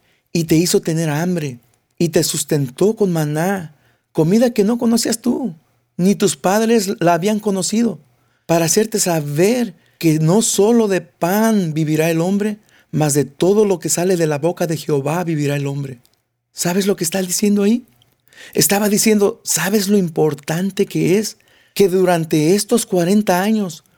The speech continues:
tuviste comida todos los días? ¿Y sabes que Dios te proveyó la comida en forma de maná? ¿Sabes que la Biblia, la palabra de Dios, la palabra que sale de la boca del Señor,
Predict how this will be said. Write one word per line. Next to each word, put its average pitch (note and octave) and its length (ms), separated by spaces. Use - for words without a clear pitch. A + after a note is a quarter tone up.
tuviste G3+ 400
comida F3+ 680
todos C4 460
los F#3+ 180
días? A3+ 440
¿Y D#3+ 100
sabes G#3 380
que F3+ 180
Dios F#3+ 420
te F#3+ 120
proveyó D#3+ 520
la G3 160
comida F3 400
en D3+ 160
forma F3+ 260
de E3 120
maná? D3 400
¿Sabes G3 400
que A3 140
la F3 120
Biblia, G#3+ 460
la D#3 200
palabra E3+ 440
de F3+ 120
Dios, F#3 460
la D#3 180
palabra F#3+ 480
que F3+ 120
sale G3+ 380
de F3+ 100
la D#3+ 120
boca F#3+ 240
del E3+ 160
Señor, D#3+ 480